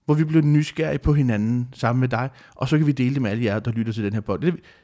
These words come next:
det vil jeg faktisk synes var aller, <laughs> allerfedest. Men, men lige nu vil jeg egentlig bare håbe, at vi kunne få lov til at få værdi ud af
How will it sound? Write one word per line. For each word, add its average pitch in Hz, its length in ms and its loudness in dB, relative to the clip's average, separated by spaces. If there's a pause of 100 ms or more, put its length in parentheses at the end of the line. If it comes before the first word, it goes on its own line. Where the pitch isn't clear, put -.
(120)
det 214 80 0
vil 208 40 0
jeg 185 60 4
faktisk 160 160 2
synes 151 180 -4
var - 60 2
aller, 143 580 -2
<laughs> - 220 -16
allerfedest. 120 580 -2 (560)
Men, 135 380 0
men 143 120 2
lige 156 160 0
nu 160 220 2 (640)
vil 147 100 0
jeg 143 40 6
egentlig 131 140 2
bare 117 160 2
håbe, 127 400 0 (180)
at 123 160 -2
vi 120 60 -2
kunne 110 120 -6
få 120 100 -4
lov 123 200 0
til 139 120 -6
at 123 40 -4
få 120 120 -8
værdi 110 400 -4
ud 131 120 -2
af 104 340 -6